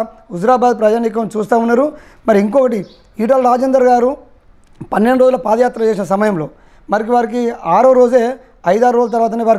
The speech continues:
కాలు అనుకోకుండా ఒక గుంతలో పడి బెనకడం జరిగింది. అయినప్పటికీ కూడా మరి మాలాంటి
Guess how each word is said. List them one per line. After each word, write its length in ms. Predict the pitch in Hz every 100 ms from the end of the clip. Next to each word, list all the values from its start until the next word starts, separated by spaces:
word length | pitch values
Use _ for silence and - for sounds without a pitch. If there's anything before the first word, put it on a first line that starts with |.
| -
కాలు 180 | 208 233
అనుకోకుండా 400 | 202 226 202 220
ఒక 100 | 202 180
గుంతలో 200 | 202 220
పడి 180 | 214
బెనకడం 320 | 180 190 214 202
జరిగింది. 360 | 196 208 247 294 - - - -
అయినప్పటికీ 500 | 165 254 277 285 254
కూడా 200 | 262 254 254 - _ _ 190
మరి 160 | 220
మాలాంటి 720 | 220 208 202 202 262 269 262